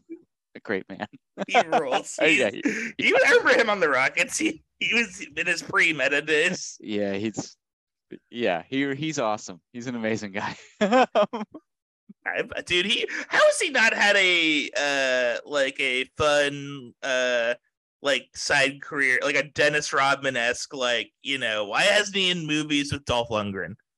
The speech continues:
Speaker 1: Yeah,
Speaker 2: Like, get
Speaker 1: yeah, why didn't he, why wasn't he in, like, yeah, why, why didn't he, like, do a double team type film? Anyway.
Speaker 2: Yes. Yeah, moving on. <laughs>
Speaker 1: Moving along. Um, our next sequence in the film, we get introduced to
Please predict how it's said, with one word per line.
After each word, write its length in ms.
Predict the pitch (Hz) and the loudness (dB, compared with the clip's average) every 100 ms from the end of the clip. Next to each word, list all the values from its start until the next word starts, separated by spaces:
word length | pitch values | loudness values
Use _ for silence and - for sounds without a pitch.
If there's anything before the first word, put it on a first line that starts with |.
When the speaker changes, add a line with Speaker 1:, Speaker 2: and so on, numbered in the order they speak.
| _ _ | _ _
Speaker 1:
Yeah, 100 | 113 | -4
Speaker 2:
Like, 140 | 120 131 | -4 0
get 200 | 160 165 | 0 2
Speaker 1:
yeah, 280 | 190 226 196 | 0 -2 -6
why 200 | 196 240 | -6 -8
didn't 180 | 262 233 | -8 -12
he, 120 | 214 | -12
why 200 | 196 208 | -10 -6
wasn't 280 | 226 220 214 | -4 -6 -8
he 40 | |
in, 100 | 202 | -10
like, 180 | 185 180 _ _ | -10 -14 _ _
yeah, 420 | 170 190 180 110 98 _ _ | -4 -2 0 -2 -6 _ _
why, 280 | 151 165 135 | -8 -4 -4
why 260 | 135 156 | -2 -2
didn't 140 | 170 175 | -2 -6
he, 180 | 170 165 | -10 -10
like, 180 | 156 147 | -6 -6
do 100 | 151 | -6
a 60 | |
double 260 | 143 143 139 | -2 0 0
team 260 | - 101 85 | -4 -12 -8
type 220 | 90 - | -8 -8
film? 260 | 87 71 76 - - - 220 185 180 | -8 -10 -14 -20 -20 -20 -18 -12 -4
Anyway. 280 | 175 104 | 0 0
Speaker 2:
Yes. 280 | 87 - - _ _ | -2 -6 -12 _ _
Yeah, 160 | - - | -16 -10
moving 300 | 165 175 131 | -2 0 0
on. 120 | 107 - _ | -2 -4 _
<laughs> 140 | 226 | -6
Speaker 1:
Moving 400 | 139 151 127 113 | 2 4 4 0
along. 460 | 98 87 85 85 85 - | -2 -2 -2 -2 -4 -6
Um, 520 | 101 101 101 98 90 - 381 - | -2 0 0 -4 -12 -12 -10 -8
our 80 | 110 | -6
next 280 | 127 131 - | -6 -6 -6
sequence 400 | 110 104 98 - | -8 -8 -14 -12
in 80 | |
the 80 | 82 | -16
film, 360 | - 87 87 90 | -12 -8 -8 -8
we 140 | 87 | -10
get 140 | 87 92 | -6 -6
introduced 800 | 95 92 87 85 82 - - - - - - _ - | -4 -6 -4 -4 -4 -6 -10 -14 -20 -20 -20 _ -6
to 560 | 117 107 98 90 87 | 0 2 2 2 -2